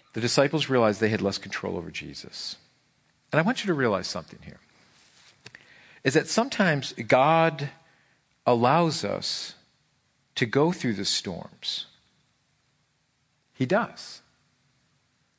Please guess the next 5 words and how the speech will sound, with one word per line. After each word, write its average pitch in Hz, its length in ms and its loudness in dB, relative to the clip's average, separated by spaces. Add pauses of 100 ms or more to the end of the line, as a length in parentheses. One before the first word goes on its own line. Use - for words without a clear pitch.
(240)
Now, 139 260 2 (240)
the 135 140 2
question - 720 2
then 127 300 2
remains, 135 800 0